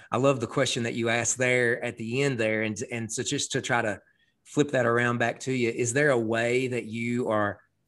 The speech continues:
having seen that, the importance, the place that politics has kind of shaped people,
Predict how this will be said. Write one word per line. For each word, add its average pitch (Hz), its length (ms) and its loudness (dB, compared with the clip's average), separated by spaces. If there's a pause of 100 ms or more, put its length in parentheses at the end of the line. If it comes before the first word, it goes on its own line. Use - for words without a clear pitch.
(180)
having 123 300 0
seen 180 300 6
that, 117 340 -4 (280)
the 110 440 -6
importance, 135 500 -4
the - 100 -8
place 147 380 0
that 110 160 -6
politics 117 960 -4 (420)
has 107 160 -2
kind 120 220 0
of 104 100 -4
shaped 139 480 0
people, 113 460 -8